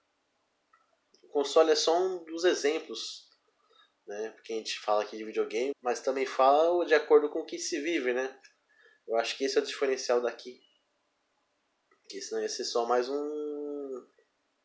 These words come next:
um canal comum, né? Mas eu acho que tem esse diferencial de misturar música, jogo, de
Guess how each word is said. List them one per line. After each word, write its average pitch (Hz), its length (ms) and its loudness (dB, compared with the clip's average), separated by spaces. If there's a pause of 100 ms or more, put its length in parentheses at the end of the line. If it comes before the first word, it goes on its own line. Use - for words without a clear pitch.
um - 140 -14
canal 135 260 -2
comum, 147 400 0
né? 135 220 -6 (760)
Mas 110 140 -10
eu 117 60 2
acho 113 180 0
que - 80 -18
tem 123 160 -4
esse 120 160 -8
diferencial 117 840 -6 (540)
de 98 180 -18
misturar 104 440 -2
música, 113 680 -2
jogo, 120 760 0 (840)
de 101 720 -10